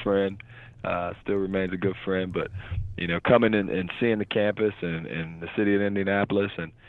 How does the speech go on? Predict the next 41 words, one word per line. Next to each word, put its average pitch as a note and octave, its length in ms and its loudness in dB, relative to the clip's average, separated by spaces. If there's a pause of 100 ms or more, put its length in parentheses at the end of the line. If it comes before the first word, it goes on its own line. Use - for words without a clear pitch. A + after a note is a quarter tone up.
(220)
the - 60 -10 (100)
situation G2+ 500 4
when F#2+ 100 -4
Coach G2+ 280 0
Collier G2 460 2
was, F2+ 220 -4
uh, F2 180 0
was E2+ 220 -8
building G2+ 360 4
it G2 160 -2 (200)
to, F2+ 220 0
uh, E2+ 420 2 (100)
you F2+ 100 -4
know, E2+ 100 -4
with F2 100 -6
the E2 80 -4
vision G2+ 400 2
of F#2 140 2
it F#2+ 120 0
becoming G2 400 -2
what G2 140 4
it F#2+ 80 0
is F#2 180 0
now. F#2+ 400 0 (600)
And, F2+ 360 0
uh, E2+ 300 0
on A2 180 4
the G#2 60 2
way G#2 180 8
home, A2 720 6 (120)
you F#2+ 120 -4
know, F#2+ 80 0
my F#2+ 140 -2
dad F#2+ 420 2 (120)
simply G2+ 280 4
asked G2 280 2
me, F#2+ 200 -4 (600)
"What G2+ 160 2
else, G2 160 6 (140)
what G#2 200 6
else G#2+ 140 10